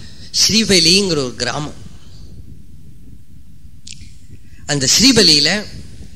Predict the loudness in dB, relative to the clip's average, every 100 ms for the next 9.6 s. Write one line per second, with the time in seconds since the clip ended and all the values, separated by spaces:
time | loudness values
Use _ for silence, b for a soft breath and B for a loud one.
0 | -8 -4 0 4 6 8 6 4 0 -4
1 | -2 0 2 2 0 -4 -12 -8 -8 0
2 | 4 6 6 4 0 -2 -2 0 0 2
3 | 0 0 -4 -2 -4 -2 -4 -6 -12 -12
4 | -12 -12 -12 -6 -2 -2 -4 -6 -2 0
5 | 0 0 -2 -4 -8 -10 -14 -14 -14 -14
6 | -14 -14 -14 -14 -14 -12 -12 -12 -12 -12
7 | -12 -14 -12 -4 4 6 6 6 2 0
8 | 0 0 0 0 2 4 6 6 2 2
9 | 2 2 0 -2 -4 -8